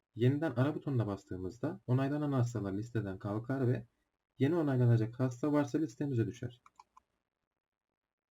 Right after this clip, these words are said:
Hazır filtreler dışında kendimiz de hasta arama filtresi oluşturabiliriz. Bu işlem için arama kriterleri butonuna basmamız yeterlidir.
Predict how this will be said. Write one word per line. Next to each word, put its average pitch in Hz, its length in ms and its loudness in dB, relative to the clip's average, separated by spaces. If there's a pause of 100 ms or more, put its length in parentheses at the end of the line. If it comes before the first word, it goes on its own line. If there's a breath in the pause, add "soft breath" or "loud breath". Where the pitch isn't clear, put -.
(1080)
Hazır 135 280 4
filtreler 147 480 0
dışında 120 480 -4 (100)
kendimiz 139 400 2
de 147 40 -2
hasta 127 360 0
arama 143 280 -4
filtresi - 380 -6
oluşturabiliriz. 120 720 -2 (1500)
Bu 143 100 2
işlem 151 260 -2
için 123 260 -4
arama 131 300 0
kriterleri 117 540 0
butonuna 117 380 -2
basmamız 120 400 2
yeterlidir. 104 600 -4